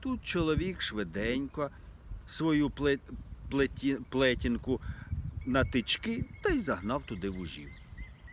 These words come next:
Увечері лелека прилетів, жарину приніс. Трохи потримав її в руках Микита і знову в болото впустив. Погасла вона,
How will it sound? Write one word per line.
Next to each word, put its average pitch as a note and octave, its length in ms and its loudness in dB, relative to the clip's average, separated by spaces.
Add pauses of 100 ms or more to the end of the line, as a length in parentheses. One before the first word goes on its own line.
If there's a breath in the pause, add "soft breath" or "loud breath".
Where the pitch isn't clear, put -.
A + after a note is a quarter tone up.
(360 loud breath)
Увечері D#4+ 520 4
лелека A#2 500 4
прилетів, G#2+ 720 -2
жарину A#2+ 440 0
приніс. F2+ 680 -6 (760 loud breath)
Трохи E3+ 380 4
потримав F3+ 640 2
її F3 220 2
в E3 60 0
руках E3+ 440 0
Микита E3+ 540 0 (260)
і G#3+ 240 0
знову C3 460 -2
в C3 40 -6
болото G2 480 -6
впустив. F#2 580 -10 (640 loud breath)
Погасла F2+ 680 -4
вона, D3+ 420 -8